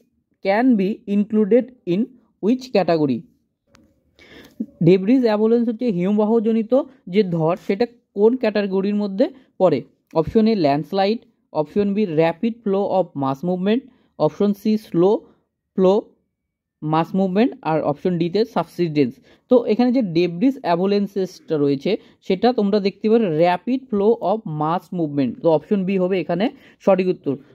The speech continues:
তো এখান থেকে তোমরা মাস মুভমেন্টের ক্ষেত্রে তোমরা যে বিষয়গুলো পড়ে রাখবে, যে মাস মুভমেন্ট টোটাল তিন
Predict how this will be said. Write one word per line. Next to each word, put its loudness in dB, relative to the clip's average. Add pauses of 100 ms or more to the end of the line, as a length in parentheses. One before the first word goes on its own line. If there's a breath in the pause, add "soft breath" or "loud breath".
তো 2
এখান 2
থেকে 0
তোমরা 2
মাস 0
মুভমেন্টের 0
ক্ষেত্রে -2
তোমরা 0
যে -2
বিষয়গুলো 2
পড়ে 0
রাখবে, 0 (320 soft breath)
যে 2 (100)
মাস -2
মুভমেন্ট 0
টোটাল 0
তিন 2